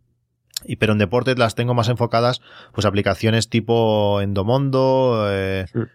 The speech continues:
Speaker 1: Runkeeper, eh, Rubitrack, no sé si las conocéis. Yo, por ejemplo, como, bueno, salgo a correr cada día, eh, me he vuelto un corredor nato,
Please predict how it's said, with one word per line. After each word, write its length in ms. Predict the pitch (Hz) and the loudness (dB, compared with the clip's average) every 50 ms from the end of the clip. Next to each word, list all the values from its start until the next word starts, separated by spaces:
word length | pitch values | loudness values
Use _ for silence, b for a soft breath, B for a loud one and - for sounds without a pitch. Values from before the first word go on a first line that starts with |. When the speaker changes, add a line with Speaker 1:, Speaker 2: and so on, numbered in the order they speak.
| _ - | _ -12
Speaker 1:
Runkeeper, 840 | 107 98 101 98 98 - - 123 135 131 - 123 123 127 127 127 127 123 | -6 -4 -4 -4 -4 -4 -2 -2 -2 0 0 0 2 2 2 2 0 0
eh, 380 | 123 117 107 104 98 95 95 | -2 -4 -4 -4 -4 -6 -8
Rubitrack, 800 | 92 92 101 95 95 90 - 107 120 123 127 123 123 87 - - _ b b b b b b | -6 -4 -4 -2 -2 -2 -2 0 0 2 2 2 0 -2 -8 -16 _ b b b b b b
no 80 | b 101 | b -2
sé 60 | 92 | 0
si 60 | 113 | 0
las 120 | 110 104 - | 0 0 0
conocéis. 540 | - 110 107 104 - - 113 123 135 - - B B B B B B | 2 2 2 2 2 2 0 0 0 -2 -8 B B B B B B
Yo, 120 | B 113 113 | B 2 2
por 100 | 127 127 | 2 0
ejemplo, 380 | - 135 135 135 139 143 143 | 0 0 0 2 2 0 0
como, 520 | 120 120 110 110 107 104 101 98 98 - - _ _ _ - | 0 0 2 2 4 4 2 2 0 -4 -8 _ _ _ -20
bueno, 640 | - - - - - - - - - 57 62 67 95 | -20 -20 -20 -16 -14 -14 -12 -12 -12 -12 -12 -10 -6
salgo 240 | - - 104 113 113 | 0 2 2 2 2
a 40 | 101 | 2
correr 240 | 110 107 107 104 98 | 2 2 2 2 2
cada 220 | - 98 95 98 | 2 0 0 2
día, 520 | 101 113 120 127 127 120 107 98 95 92 | 0 2 2 2 2 0 0 -2 -2 -4
eh, 60 | 92 92 | -6 -6
me 100 | 95 95 | -6 -4
he 20 | |
vuelto 240 | 95 101 101 90 98 | -2 -2 -2 -2 -4
un 80 | 95 | -2
corredor 360 | - 104 101 98 101 104 98 98 | 0 0 2 2 2 2 2 2
nato, 400 | 104 117 113 - 135 160 170 | 2 2 2 2 2 0 0